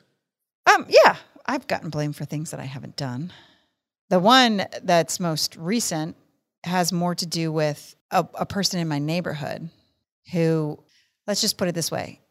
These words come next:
needs to have someone to blame for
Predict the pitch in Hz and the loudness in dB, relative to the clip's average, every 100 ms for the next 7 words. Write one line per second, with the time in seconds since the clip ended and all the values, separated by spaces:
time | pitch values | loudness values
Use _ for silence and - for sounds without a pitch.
0 | _ _ _ 170 185 233 262 247 - - | _ _ _ -2 2 4 4 2 -6 -4
1 | 196 175 185 180 170 165 165 - - - | -4 -2 0 4 4 2 -2 -8 -6 0
2 | 180 180 175 170 160 - 160 151 156 160 | 2 2 2 0 -2 -6 -6 -6 -2 0
3 | 156 151 151 156 _ _ _ _ _ _ | 2 0 0 -4 _ _ _ _ _ _
4 | - 170 160 156 147 147 | -4 0 2 2 2 -2